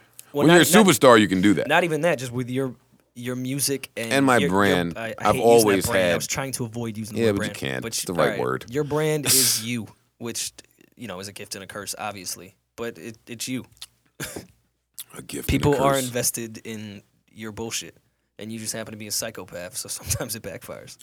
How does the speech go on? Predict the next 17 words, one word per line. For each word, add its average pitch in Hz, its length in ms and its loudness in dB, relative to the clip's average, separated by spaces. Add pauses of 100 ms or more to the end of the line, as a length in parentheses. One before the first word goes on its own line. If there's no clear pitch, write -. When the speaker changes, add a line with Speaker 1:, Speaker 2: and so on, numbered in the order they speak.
Speaker 2:
I'm 135 160 6
like, 101 180 4 (220)
uh, 85 80 0
the, 78 340 2
the 78 180 4
original. 80 580 4 (240)
Listen, 170 280 4
in 147 120 6
my 143 200 8
head, 180 420 6 (1300)
if 98 200 0
you're 110 100 4
doing 127 380 2
the 104 120 2
hip-hop 123 560 4
family 123 500 4
tree, 135 380 4